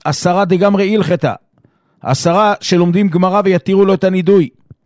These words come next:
והתוספות בדיבור המתחיל והיא לא מסתפקים, עם הטעם שצריך ללכת לפרשת דרכים, זה משום ששם רגילות למצוא יחד עשרה אנשים וייתן לכל העשרה יחד,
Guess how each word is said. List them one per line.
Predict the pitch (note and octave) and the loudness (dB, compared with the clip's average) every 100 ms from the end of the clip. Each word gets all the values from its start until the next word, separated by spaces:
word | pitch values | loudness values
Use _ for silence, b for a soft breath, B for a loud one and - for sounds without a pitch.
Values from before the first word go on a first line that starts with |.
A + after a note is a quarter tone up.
| _ - | _ -6
והתוספות | A2+ - A3 - F#3+ | -4 0 -2 0 -2
בדיבור | E3+ E3 F3+ G3+ | 0 0 0 0
המתחיל | F#3+ - G3 | -2 -2 0
והיא | E3+ G3 | 0 2
לא | G3+ | 0
מסתפקים, | F#3+ - - G#3+ G#3 | 0 -4 -6 -4 -2
עם | F#3 | -2
הטעם | - G3 F#3+ | -2 -2 -2
שצריך | D#3+ G3 | -2 -4
ללכת | F#3+ F#3+ F#3+ F3 | -2 -2 -4 -6
לפרשת | F3 D#3+ D#3 G3 | -2 -2 0 -2
דרכים, | F3 D#3+ G3 E3+ | -2 -2 -2 -2
זה | F3 | -2
משום | C#3+ G3 | -2 -4
ששם | E3 F#3 C#3+ - _ - - - E3+ G#3 | -2 0 -2 -6 _ -20 -14 -4 -2 0
רגילות | F3+ D#3+ G3 - | -2 0 -2 0
למצוא | F3+ D#3 F#3 | -2 0 0
יחד | F#3+ F#3+ E3+ | 0 0 -2
עשרה | D#3+ E3+ F3+ | -2 -2 0
אנשים | F3 D#3+ F#3+ | 0 -2 -2
וייתן | F#3 F#3 F3+ | -2 -2 -2
לכל | - F#3 | 0 0
העשרה | D#3 E3 E3 | 0 0 0
יחד, | D#3 D3 C3+ | 0 0 0